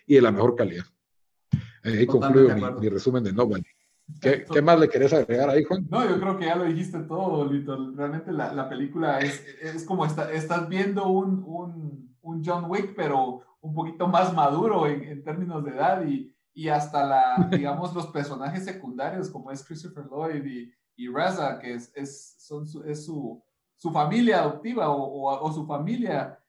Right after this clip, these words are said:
Speaker 2: eh, aparte de sus hijos y su esposa, me parece sumamente interesante. Hasta hace un po-,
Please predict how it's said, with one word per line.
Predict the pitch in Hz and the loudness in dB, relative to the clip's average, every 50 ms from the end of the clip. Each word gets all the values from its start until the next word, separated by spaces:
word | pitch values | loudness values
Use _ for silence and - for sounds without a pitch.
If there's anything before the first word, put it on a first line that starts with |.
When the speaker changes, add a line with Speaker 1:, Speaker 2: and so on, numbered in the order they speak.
| _ _ _ | _ _ _
Speaker 2:
eh, | - 143 131 127 120 | -14 -12 -10 -6 -4
aparte | 123 139 143 156 160 - - 185 | -4 0 0 -2 -2 -2 -4 -4
de | 156 143 139 | -4 -4 -4
sus | - 143 135 - | -6 -10 -10 -10
hijos | 190 185 202 196 185 | -8 -8 -8 -8 -10
y | 180 | -12
su | - 139 | -12 -14
esposa, | - - - 196 233 240 - 247 220 | -16 -14 -10 -8 -8 -6 -4 -6 -6
me | 190 156 139 | -6 -8 -8
parece | - 127 123 135 143 - 165 151 | -6 -6 -6 -6 -6 -10 -10 -12
sumamente | - - - 180 190 190 185 185 185 190 185 185 | -14 -14 -12 -10 -8 -6 -4 -2 -2 -2 -2 -4
interesante. | 180 156 151 147 139 - 156 175 190 190 185 | -8 -10 -10 -14 -14 -12 -10 -10 -10 -8 -6
Hasta | 170 170 - - - 151 151 | -6 -6 -6 -4 0 0 0
hace | - - - | 0 -2 -6
un | 226 202 185 | -10 -10 -10
po-, | 196 214 - | -14 -16 -18